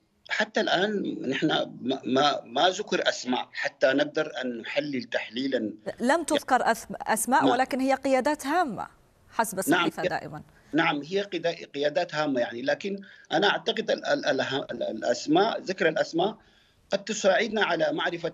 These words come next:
Speaker 1: هوية هؤلاء وإلى أي جهة سياسية ينتمون. كما تعلمين دائما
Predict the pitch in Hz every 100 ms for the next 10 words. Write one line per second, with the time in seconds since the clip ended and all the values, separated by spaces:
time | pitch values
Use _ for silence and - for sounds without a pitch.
0 | 147 135 156 156 135 120 123 151 170 -
1 | 143 147 151 151 196 185 160 160 160 147
2 | - 135 120 - 156 143 127 131 123 104
3 | - _ - 139 139 143 147 175 165 180
4 | 170 180 190